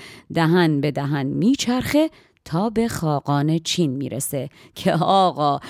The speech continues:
شما با باسن افتادی تو مربای توت فرنگی، بهرام فلنگ و بست و در رفت،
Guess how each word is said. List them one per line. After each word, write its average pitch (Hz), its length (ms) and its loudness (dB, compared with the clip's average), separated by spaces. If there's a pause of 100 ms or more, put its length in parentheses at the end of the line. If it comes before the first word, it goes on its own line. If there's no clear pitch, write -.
(120)
شما 190 440 4
با 170 260 4
باسن 185 640 4
افتادی 208 360 2
تو 269 120 0
مربای 190 480 2
توت 175 220 -6
فرنگی، 156 640 2 (300)
بهرام 185 540 4
فلنگ 214 360 2
و 165 60 2
بست 302 340 0
و 370 60 0
در 269 260 4
رفت، - 320 -12